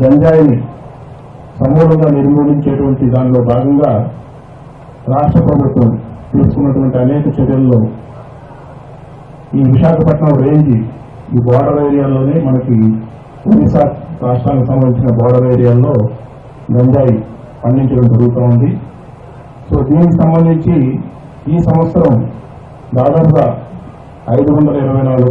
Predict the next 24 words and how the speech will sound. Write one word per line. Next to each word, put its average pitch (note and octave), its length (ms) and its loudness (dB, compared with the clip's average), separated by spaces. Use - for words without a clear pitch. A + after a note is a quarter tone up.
కేసులు D3+ 340 2
ఈ C3 40 2
గత B2+ 120 0
ఎనిమిది D#3 300 2
నెలల్లో C#3 300 0
రిజిస్టర్ - 380 2
చేయడం B2+ 300 2
జరిగింది. A#2+ 360 4
దానిలో E3 380 4
ముప్పై E3+ 240 2
ఒక్క D3 200 0
వేల D#3 180 4
ఏడు C#3+ 180 0
వందల C#3 220 0
అరవై B2 200 0
ఎనిమిది B2+ 320 2
కేజీల C3+ 340 0
డ్రైడ్ C#3+ 340 0
గాంజాని, C#3 520 2
అదేవిధంగా D3+ 480 2
పన్నెండు D3+ 380 0
కేజీల C#3 360 -2
యాషిష్ - 420 2
ఆయిల్ B2 260 0